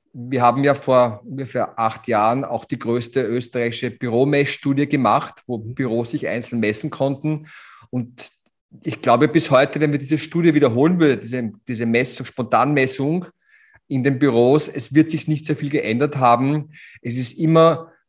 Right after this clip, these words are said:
Speaker 1: irgendwie im Winter zu warm, beziehungsweise die Luft viel zu trocken. Das ist
Speaker 2: Ja,
Speaker 1: das, was
Speaker 2: das
Speaker 1: das
Speaker 2: hängt zusammen,
Speaker 1: Conclusio
Speaker 2: ja. Also überheizt ist automatisch fast zu trocken,
Speaker 1: Ja.
Speaker 2: ja. Mit diesem
Speaker 1: Also
Speaker 2: mehr.
Speaker 1: Genau. Äh, aber wie gesagt, das wird,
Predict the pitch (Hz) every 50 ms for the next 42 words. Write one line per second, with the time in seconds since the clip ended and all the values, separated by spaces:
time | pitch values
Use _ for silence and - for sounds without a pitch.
0 | _ _ - 147 170 175 175 156 139 151 160 160 147 131 156 160 160 160 160 156
1 | 160 - - 120 110 113 101 104 120 139 170 202 214 190 175 147 131 - - 147
2 | 147 143 131 151 143 - - 151 139 131 139 151 147 - - - - - 135 135
3 | - 147 139 - 107 110 110 110 - 117 104 98 - - - 107 104 123 113 127
4 | 120 120 123 - - - - 127 120 123 135 139 139 143 127 123 - 156 139 -
5 | 143 120 110 160 160 165 170 - - - - - - 135 131 139 139 143 143 135
6 | 147 143 131 120 117 131 147 - - - 151 127 147 135 127 - 139 123 117 113
7 | 117 - 143 127 - - 127 117 - - - 120 - - - 196 190 - - 95
8 | 98 101 104 101 - - _ _ _ _ _ 117 107 - - 113 110 117 117 123
9 | 123 120 120 117 120 - - - - 113 110 110 113 123 123 - _ _ _ _
10 | _ _ _ _ _ _ _ _ _ _ - 120 110 101 98 101 104 104 98 -
11 | _ _ _ - - - - - - _ _ _ - 131 127 127 127 131 - -
12 | 135 143 147 156 151 156 - 180 170 170 - - - - 147 - - 156 160 160
13 | 160